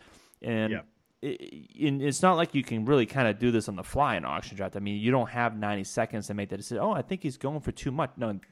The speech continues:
Speaker 1: gone, right? It just, it takes seconds. So you have to have the number, and you have to be ready to,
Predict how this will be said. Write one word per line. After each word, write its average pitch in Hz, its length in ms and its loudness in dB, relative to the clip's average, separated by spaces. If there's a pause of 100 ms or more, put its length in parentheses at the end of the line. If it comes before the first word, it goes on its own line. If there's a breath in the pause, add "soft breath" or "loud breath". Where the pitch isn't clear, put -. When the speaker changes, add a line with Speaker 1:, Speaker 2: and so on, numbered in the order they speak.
(160)
Speaker 1:
gone, 110 360 2 (240)
right? 110 240 0
It 113 140 -2
just, 127 300 -4 (120)
it 139 120 -8
takes - 260 -4
seconds. - 600 -4 (320 soft breath)
So - 120 -6
you 139 80 4
have 185 200 0
to 165 80 -4
have 151 180 0
the 127 80 -2
number, 127 540 2 (180 soft breath)
and 123 140 -2
you 117 80 2
have 131 160 0
to 123 60 -12
be 117 100 -2
ready 104 380 0
to, - 40 -20